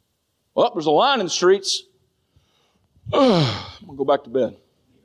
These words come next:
Is that a proper response to a lion in the streets?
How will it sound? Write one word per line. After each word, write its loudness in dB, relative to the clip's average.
Is 0
that 2
a 2
proper 2
response 0
to -2
a 4
lion 0
in -6
the -6
streets? -4